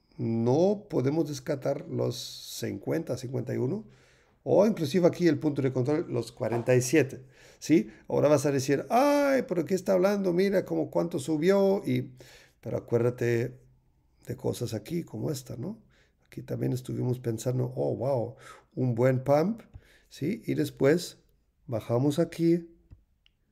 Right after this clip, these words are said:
veinticinco por ciento. Si ahorita nos pasa eso aquí y bajamos acá un veinticinco por ciento,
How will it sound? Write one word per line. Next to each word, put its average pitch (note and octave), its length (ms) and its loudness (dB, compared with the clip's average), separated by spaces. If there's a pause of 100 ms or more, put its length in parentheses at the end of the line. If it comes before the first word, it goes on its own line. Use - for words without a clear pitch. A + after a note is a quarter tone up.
(160)
veinticinco B2 580 -2
por C3 160 2
ciento. F3 420 2 (400)
Si - 200 -8
ahorita B2+ 320 0
nos C3 160 -2
pasa D3+ 320 2
eso D3 180 4
aquí F3+ 380 2 (420)
y B2 120 -6
bajamos D3 600 0
acá E3 540 0 (640)
un A#2 220 -4
veinticinco C3 560 0
por D3 180 0
ciento, D#3+ 640 0